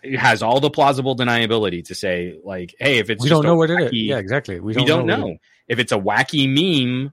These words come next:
Speaker 1: of this dictator and they've decided that that's illegal, well, we're not the ones actually implementing that policy. We're not looking at those photos. We're just gonna narc on any phones that have this imagery because the local government said that that was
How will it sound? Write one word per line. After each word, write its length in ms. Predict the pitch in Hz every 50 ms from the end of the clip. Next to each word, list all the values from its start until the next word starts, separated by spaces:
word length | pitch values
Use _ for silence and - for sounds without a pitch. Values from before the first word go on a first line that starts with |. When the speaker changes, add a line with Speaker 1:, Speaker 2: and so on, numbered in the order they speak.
| _ _ _
Speaker 1:
of 420 | 104 107 104 101 101 92 87 87
this 180 | 92 110 - -
dictator 800 | 98 - 151 175 - - 120 101 92 87 87 87 87 85 95 - _ _ _ _ _ _ _ -
and 120 | 107 101
they've 160 | 113 123 117
decided 460 | 110 123 - - 135 135 135 120 101
that 100 | 95 95
that's 260 | - 104 101 104 - -
illegal, 840 | 95 95 98 123 180 202 165 123 104 92 90 87 87 87 87 - _ _ _ _ _ _ _
well, 140 | 117 117 110
we're 180 | 110 117 143 160
not 160 | 185 185 175 -
the 60 | 143
ones 220 | 123 123 113 104
actually 400 | 107 104 104 110 117 104 98 95 98
implementing 600 | 110 110 - 113 104 98 92 90 - 98 90 87
that 160 | 85 85 -
policy. 500 | - - 110 107 104 98 - - 101 92
We're 140 | 90 92 104
not 260 | 110 104 98 - 82
looking 380 | 87 98 107 107 - 104 92 90
at 100 | 87 -
those 220 | 90 82 82 -
photos. 720 | - - 165 170 165 151 113 95 92 90 87 87 85 - - _ _ _ _ _ _
We're 180 | 107 110 139 170
just 220 | 165 170 151 -
gonna 160 | - 135 120 101
narc 500 | 92 90 92 113 143 123 92 87 - - - - _ _ _ -
on 200 | 98 101 101 - - -
any 640 | 117 127 135 147 151 147 147 143 139 135 135 104 - _
phones 320 | - - 135 127 123 110
that 140 | 104 107 - -
have 360 | - 110 107 95 85 82 82
this 220 | 101 113 - -
imagery 580 | 127 139 147 131 107 92 - 92 92 92 90 87
because 500 | 82 92 87 - 101 92 92 90 85 85
the 80 | - 90
local 340 | 87 95 95 92 - 101 90
government 460 | 82 92 92 87 87 87 82 80 -
said 320 | - - 87 80 82 78 _
that 140 | 80 -
that 220 | - 85 82 - -
was 180 | 87 82 78